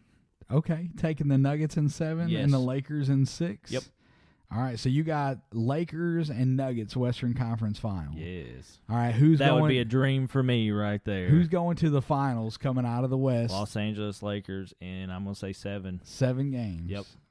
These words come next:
Speaker 1: All right. So the Lakers-Rockets matchup,
Speaker 2: Hmm, hmm, hmm.
Speaker 1: I, I don't see any way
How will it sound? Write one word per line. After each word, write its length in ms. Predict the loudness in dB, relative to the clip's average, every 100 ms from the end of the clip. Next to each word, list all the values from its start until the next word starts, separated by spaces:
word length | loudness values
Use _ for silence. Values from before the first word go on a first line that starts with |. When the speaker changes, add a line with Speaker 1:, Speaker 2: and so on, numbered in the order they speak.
| _ -10
Speaker 1:
All 80 |
right. 340 | -8 -6 -8 -10 _ _ _ _ _ _
So 760 | -12 -4 -2 -2 -2 -2 -4 -6 _ _ _ _ _ _ _ _ _ _ _ _ _ _ _ _ _ _ _ _ _ _ _ _ _ _ _ _ _ _ _ -4
the 140 | 0
Lakers-Rockets 1040 | 2 2 0 2 4 4 2 0 -2 -6 -4
matchup, 680 | -2 -2 -4 -6 -4 -6 -8 -14 -20 _ _ _ _ _ _ _ _ _ _
Speaker 2:
Hmm, 140 | -4 -4 -4 _
hmm, 180 | -8 -6 -8 _
hmm. 840 | -2 0 2 0 0 0 0 0 0 -4 _ _ _ _ _ _ _ _ _ _ _
Speaker 1:
I, 560 | -6 -2 0 0 0 -4 -2
I 120 | 2
don't 220 | 4 2
see 320 | 0 0 0 2
any 180 | 2 4
way 600 | 2 0 0 -2 -4 -6